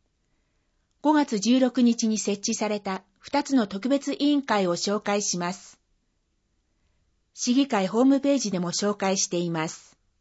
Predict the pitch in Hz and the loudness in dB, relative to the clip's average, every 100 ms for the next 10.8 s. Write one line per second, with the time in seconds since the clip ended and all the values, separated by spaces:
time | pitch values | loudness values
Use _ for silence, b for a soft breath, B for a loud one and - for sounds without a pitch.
0 | _ _ _ _ _ _ _ _ _ _ | _ _ _ _ _ _ _ _ _ _
1 | _ _ _ _ _ _ - 220 269 294 | _ _ _ _ _ _ -4 -2 0 0
2 | 269 - 262 202 165 160 _ _ _ - | -2 -2 -2 -2 -4 -8 _ _ _ -6
3 | 214 294 277 247 226 - - 285 269 185 | -2 0 0 0 -6 -8 -4 0 0 0
4 | 170 - 254 277 269 269 269 285 285 262 | -4 -2 -2 0 -2 -2 -2 -2 -4 -4
5 | 269 262 254 226 165 160 156 _ _ _ | 0 2 2 0 -4 -6 -8 _ _ _
6 | _ _ _ _ _ _ _ - - 233 | _ _ _ _ _ _ _ -12 -4 -4
7 | 233 277 269 269 - 175 156 160 _ _ | 0 2 2 0 -8 -10 -10 -12 _ _
8 | _ _ _ _ _ _ _ _ _ - | _ _ _ _ _ _ _ _ _ -2
9 | 214 294 294 294 233 190 190 196 233 233 | 0 2 0 -2 -2 -2 -4 -4 -2 0
10 | 226 214 208 202 190 190 - 180 | -2 -4 -2 0 -2 -4 -6 -10